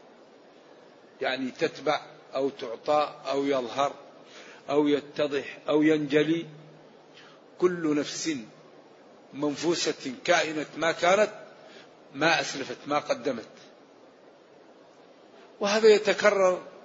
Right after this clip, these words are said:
حتى الإنسان لا يض-، لا، لا يضع في صحيفته إلا الكلام الطيب، إلا الأمر الحسن. وردوا إلى الله، بعثوا،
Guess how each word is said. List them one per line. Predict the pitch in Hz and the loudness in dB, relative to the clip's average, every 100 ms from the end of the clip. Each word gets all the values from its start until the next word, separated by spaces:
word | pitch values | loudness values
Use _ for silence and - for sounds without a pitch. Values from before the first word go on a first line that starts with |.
| - - - - | -20 -20 -20 -4
حتى | 190 190 214 | -4 0 2
الإنسان | 190 180 170 190 185 165 | 2 0 -4 2 2 2
لا | 185 214 208 | 4 8 6
يض-، | 190 - 175 | 6 -8 2
لا، | 196 196 - | 2 2 -2
لا | 175 196 202 | 2 6 8
يضع | 196 170 175 151 | 8 6 2 0
في | 156 170 156 - - - - - - - | -2 -2 -2 -8 -20 -20 -20 -20 -20 -2
صحيفته | 175 151 190 175 180 175 170 190 180 | 0 4 4 6 4 6 4 4 2
إلا | 165 175 208 226 - | -4 4 4 4 -6
الكلام | - - 175 175 160 | -8 2 6 6 4
الطيب، | 156 180 170 147 120 | -2 2 2 2 -2
إلا | 165 175 180 | -4 4 4
الأمر | 165 180 175 | 6 4 4
الحسن. | 151 139 175 - 104 - - - - - - - - - - - - - - - - - - - - - - - - - - - - - - 147 | 2 0 0 0 -8 -12 -20 -20 -20 -20 -20 -20 -20 -20 -20 -20 -20 -20 -20 -20 -20 -20 -20 -20 -20 -20 -20 -20 -20 -20 -20 -20 -20 -20 -12 2
وردوا | 165 170 143 151 175 | 4 4 0 2 4
إلى | 151 151 | 4 0
الله، | 135 135 120 - - - - - - - - - - | 0 0 -4 -6 -20 -20 -20 -20 -20 -20 -20 -20 6
بعثوا، | 170 170 180 143 117 | 8 8 6 4 0